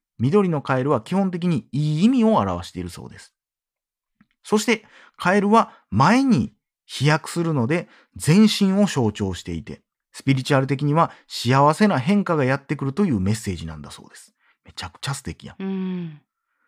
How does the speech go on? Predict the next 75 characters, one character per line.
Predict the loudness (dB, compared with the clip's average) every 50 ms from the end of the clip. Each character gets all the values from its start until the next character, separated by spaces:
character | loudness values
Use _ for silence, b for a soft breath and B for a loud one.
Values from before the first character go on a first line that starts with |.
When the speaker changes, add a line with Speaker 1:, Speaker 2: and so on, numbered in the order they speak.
| _ _
Speaker 1:
ダ | -2 0 2
ゲ | 2
な | 2 0
時 | 0 0
間 | 0 0 0
で | 2
も | 0 0
お |
っ | -2
し | -2 -4
ゃ | -6
っ | -6
て | -4
い | -4
ま | -4 -4 -4
し | -4
た | -2
が、 | -2 -2
ど | -2 0 0 0
ん | 2 0
な | 0
に | -2 -4
辛 | -6 -4 -2 -2
い | -2
こ | -2 -2
と | -2 0
が | 0 0
あ | -2
っ | -2
た | -6 -6
と | -6 -6
し | -4 -2
て | 0
も、 | 2 2 0 B B B B B B B _
生 | -8 -8
き | -8 -10 -6
て | -4 -4 -2
前 | 0 0 2 2 2 2
に | 0 -2
進 | -4 -6 -10 -8 -4 -2 0
ま | 0 0 2
ざ | 2 2
る | 2 0 -2 -6 _
を | -4 -2 0
得 | 2 2
な | 2 0
い | -2 -4
と | -2 -2 -2 -2 0 -4
思 | -6 -4 0 0
い | 0
ま | 0 -2
す。 | -4 -8 -16 -20 _ b b b b b b b b b b
進 | -8 -6 -4 -2 0 0
め | 0 0
ず | 0 2
に | 2 2 2
い | 2
た | 0 0 0
ネ | 0 -2
ズ | 0 0
ミ | 0 0 0
く | 0 0
ん | 0 0
や | 0 -2
他 | -4 -6 -4 -2 -2
の | 0
キ | 0 0
ャ | -2
ラ | -2 -2
ク | -2
タ | _ -4 -4
ー | -2
た | -4 -6
ち | -6 -2
が、 | -2 -2 -2